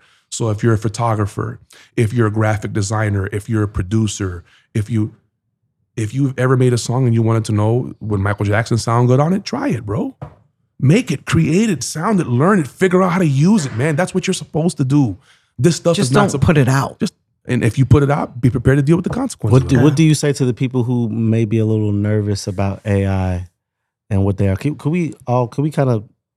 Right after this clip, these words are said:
Speaker 1: What
Speaker 3: uh,
Speaker 1: is, let's, but
Speaker 3: what is
Speaker 1: before,
Speaker 3: A I?
Speaker 1: let's take away the fear from it.
Speaker 2: Artificial intelligence.
Speaker 1: What does
Speaker 3: Okay.
Speaker 1: artificial
Speaker 2: It's
Speaker 1: mean?
Speaker 2: computerized
Speaker 3: Computerized,
Speaker 2: generation.
Speaker 3: generated
Speaker 1: What does
Speaker 3: intelligence.
Speaker 1: artificial mean?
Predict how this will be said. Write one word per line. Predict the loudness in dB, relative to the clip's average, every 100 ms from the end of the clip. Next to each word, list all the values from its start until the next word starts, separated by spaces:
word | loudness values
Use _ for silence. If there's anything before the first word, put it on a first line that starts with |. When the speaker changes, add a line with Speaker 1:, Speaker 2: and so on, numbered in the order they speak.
| _ _
Speaker 1:
What | -2 4 4
Speaker 3:
uh, |
Speaker 1:
is, | 4 2
let's, | 0
but | 0 -2 2
Speaker 3:
what | 4
is | 4
Speaker 1:
before, | 4 2
Speaker 3:
A | 4
I? | 2 0 0
Speaker 1:
let's | 0 2
take | 0
away | 2 4 4
the |
fear | 2 0 0
from | 2 2
it. |
Speaker 2:
Artificial | 2 2 0 0 2
intelligence. | 2 0 0 0 -4 -4
Speaker 1:
What | 2 4
does | 6
Speaker 3:
Okay. |
Speaker 1:
artificial | 4 4 2 2 2
Speaker 2:
It's | 2
Speaker 1:
mean? | 2 0
Speaker 2:
computerized | 0 0 2 2 0 -2 -6 -6
Speaker 3:
Computerized, | -4 0
Speaker 2:
generation. | 4 6 6 4 0 0
Speaker 3:
generated | 2 4 4 4 2 0
Speaker 1:
What | 2
does | 2
Speaker 3:
intelligence. | 4 4 4
Speaker 1:
artificial | 4 2 4 2
mean? | 4 2